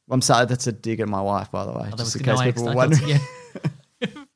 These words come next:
Speaker 1: Oh my God, you get this guy. Remember this outfit? You fought Luke Cage. You look like, uh, a G I Joe villain. Remember
Speaker 2: Oh,
Speaker 1: that?
Speaker 2: yeah, yeah, like Copperhead.
Speaker 1: Copperhead,
Speaker 2: Or
Speaker 1: that's
Speaker 2: Copperhead
Speaker 1: right.
Speaker 2: or, uh, the other guy, Diamondback.
Speaker 1: Yeah, Diamondback.
Speaker 2: The,
Speaker 1: That was
Speaker 2: the, yeah, the final battle outfit, which looked,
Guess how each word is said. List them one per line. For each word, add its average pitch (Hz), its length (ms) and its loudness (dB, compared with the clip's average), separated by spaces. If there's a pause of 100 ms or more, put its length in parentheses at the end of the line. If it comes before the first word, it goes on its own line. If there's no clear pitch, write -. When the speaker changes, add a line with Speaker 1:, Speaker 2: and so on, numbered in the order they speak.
(560)
Speaker 1:
Oh 240 180 6
my 254 180 6
God, 247 240 4
you 262 80 -2
get 247 180 2
this 254 200 -2
guy. 220 160 6
Remember 220 240 4
this 226 220 -2
outfit? 233 500 0 (340)
You 165 80 -18
fought 208 220 -4
Luke 196 160 0
Cage. 180 640 0 (520)
You 170 80 -10
look 196 160 -4
like, 170 380 2 (600)
uh, 156 200 4
a 156 40 0
G 175 160 -2
I 165 100 4
Joe 160 240 2
villain. 135 420 0 (240)
Remember 208 180 -2
Speaker 2:
Oh, 220 120 2
Speaker 1:
that? 226 100 2
Speaker 2:
yeah, 220 100 2 (120)
yeah, 208 60 0
like 190 200 -2
Copperhead. 147 460 -4
Speaker 1:
Copperhead, 196 460 6
Speaker 2:
Or 180 40 -2
Speaker 1:
that's 180 220 4
Speaker 2:
Copperhead 180 60 2
Speaker 1:
right. 143 220 4
Speaker 2:
or, 156 120 0
uh, 147 180 2
the 147 100 -4
other 143 140 -2
guy, 123 220 -4
Diamondback. 123 580 -6
Speaker 1:
Yeah, 165 140 6
Diamondback. 147 420 4
Speaker 2:
The, 175 80 0
Speaker 1:
That 160 80 0
was 135 80 -2
Speaker 2:
the, 196 60 0
yeah, 208 140 0
the 185 120 -4
final 196 380 0
battle 151 300 2
outfit, 127 380 0
which 139 200 -8
looked, 139 420 -6